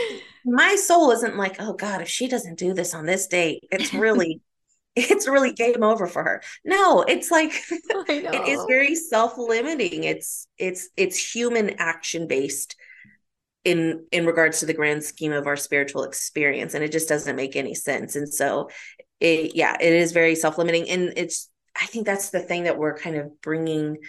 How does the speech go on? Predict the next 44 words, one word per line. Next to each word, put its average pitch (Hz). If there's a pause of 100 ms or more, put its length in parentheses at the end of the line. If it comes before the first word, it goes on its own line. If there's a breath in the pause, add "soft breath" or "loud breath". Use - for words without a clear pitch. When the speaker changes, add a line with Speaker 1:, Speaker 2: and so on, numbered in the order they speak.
(400 loud breath)
Speaker 1:
you 175
know, 160
as 156
we're 156
wrapping 151
up, 156
bringing 156
it 147
into 151
awareness 151
and 147
focus, 165
is 143
that 139 (800)
it's -
all 180
about 180
our 160
belief 151
system. 139
It's -
all 151
about, 151
like, 147 (340)
our 156
belief 170
in 165
worthiness 160
to 156
rest, 143 (480 loud breath)
that 147
time 175
isn't 160
gonna 156
pass 143
us 143
by, 135
that 135
opportunities 175
aren't 151
gonna 147
pass -
us 143
by, 135